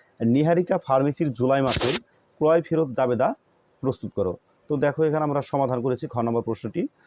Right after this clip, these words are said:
তো ছয় নং প্রশ্নের উত্তর খ, নিহারিকা ফার্মেসির ক্রয় ফেরত জাবেদা। তো ক্রয় ফেরত জাবেদার একটা ফিক্সড আসলে, আহ, টেবিল।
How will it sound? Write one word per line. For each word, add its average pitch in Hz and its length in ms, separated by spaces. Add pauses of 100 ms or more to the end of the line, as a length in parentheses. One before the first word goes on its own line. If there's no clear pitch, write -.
(280)
তো 120 240
ছয় 147 160
নং 151 140
প্রশ্নের 139 320
উত্তর 156 340
খ, 147 240 (380)
নিহারিকা 156 400
ফার্মেসির 131 460
ক্রয় 135 240
ফেরত 139 240 (380)
জাবেদা। 90 400 (360)
তো 151 140
ক্রয় 165 240
ফেরত 170 220
জাবেদার 139 320
একটা 135 160 (120)
ফিক্সড - 340
আসলে, 123 240
আহ, 117 440
টেবিল। 127 300